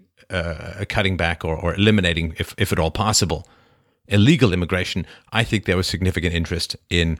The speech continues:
restricting legal immigration, like slowing things down. Seventy-two million people, you know, it's, it, that, that's an enormous, immense, huge amount of people from radically different cultures than had formerly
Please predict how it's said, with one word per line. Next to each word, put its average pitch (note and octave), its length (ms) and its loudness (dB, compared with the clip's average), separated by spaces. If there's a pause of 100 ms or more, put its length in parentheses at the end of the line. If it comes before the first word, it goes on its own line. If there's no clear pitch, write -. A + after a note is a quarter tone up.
restricting F#2 500 -2
legal G2 320 2
immigration, D#2 500 -4
like E2 140 -4
slowing F2+ 380 2
things E2 240 -6
down. D#2 240 -4
Seventy-two A2 520 0
million E2+ 380 2
people, F2+ 400 -4 (440)
you F2+ 120 2
know, D#2+ 220 2
it's, - 360 -2
it, G#2+ 140 -2
that, C3+ 260 -4
that's A2 240 -6
an E2 120 -2
enormous, F#2 800 0
immense, G#2+ 680 4 (240)
huge A#2+ 640 2 (380)
amount F#2 320 2
of - 80 -6
people D3+ 280 4 (160)
from D#3 520 2
radically C3+ 340 2
different A2 260 0
cultures G2+ 380 0
than F#2 160 2
had F2 220 0
formerly F2+ 480 4